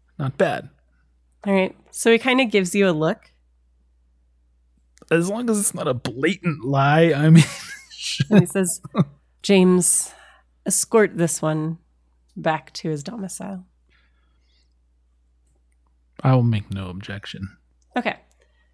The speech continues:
Speaker 2: So you are currently in Lower Tavix. Let's see.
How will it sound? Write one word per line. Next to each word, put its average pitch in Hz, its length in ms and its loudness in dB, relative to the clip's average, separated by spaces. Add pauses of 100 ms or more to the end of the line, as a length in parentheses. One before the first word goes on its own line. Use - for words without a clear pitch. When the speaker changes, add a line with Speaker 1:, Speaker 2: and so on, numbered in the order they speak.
(300)
Speaker 2:
So 214 640 0 (2250)
you 233 140 0
are 233 100 2
currently 196 540 0
in 175 580 -2 (1300)
Lower 175 760 -4 (1400)
Tavix. - 1200 -12
Let's 214 300 -14
see. 160 680 -10